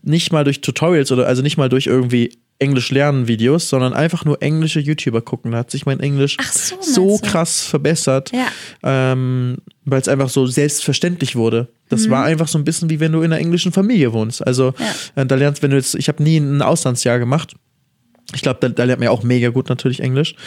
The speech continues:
Speaker 1: Und das war für mich vielleicht ein bisschen so ein Ersatz dafür, weil ich super viele englische Videos geguckt hab. Zum Beispiel Photoshop-Tutorials.
Speaker 2: Ah, ja.
Speaker 1: Ich hab immer meine ganzen, äh, ganzen Schnittsachen oder auch After Effects hab ich früher, ähm, viel rumprobiert. Und da hab ich mir immer irgendwelche Videos auf YouTube angeguckt und es waren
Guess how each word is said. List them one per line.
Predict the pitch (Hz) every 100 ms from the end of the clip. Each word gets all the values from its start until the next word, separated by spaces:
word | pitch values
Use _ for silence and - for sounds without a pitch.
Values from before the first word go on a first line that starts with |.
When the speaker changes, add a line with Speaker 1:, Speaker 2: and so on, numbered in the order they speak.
| - - - -
Speaker 1:
Und |
das | 123
war | 135
für | -
mich | 143 147
vielleicht | 131 123
ein |
bisschen | 127 123
so | 120
ein |
Ersatz | 120 135 151
dafür, | - 117 120 117
weil |
ich | 117 -
super | 151 143
viele | 139 143 131
englische | 139 139 127 143
Videos | 160 135
geguckt | 127 - 123
hab. | 120 123 - -
Zum | - 147
Beispiel | 135 139 170
Photoshop-Tutorials. | 156 180 170 147 147 117 120 110 120 - -
Speaker 2:
Ah, | 226 262 269
ja. | 269
Speaker 1:
Ich |
hab | 151
immer | 156
meine | 160 156
ganzen, | 151 175 185 180 170 160
äh, | 156 156
ganzen | 151 165 175
Schnittsachen | 156 - 175 - 127 123 151 160
oder | 135
auch | 123 131
After | - 131 127
Effects | 123 127 -
hab | 120
ich | 123 120
früher, | - 131 123 123 -
ähm, | 120 117 120
viel | - 131
rumprobiert. | 127 131 131 120 127 - - - - -
Und | 135
da |
hab | 127
ich | 123
mir | 135
immer | 160
irgendwelche | 151 147 143
Videos | 143 170 151
auf | 127 156
YouTube | 160 151
angeguckt | 123 123 165 170
und | 135
es |
waren | -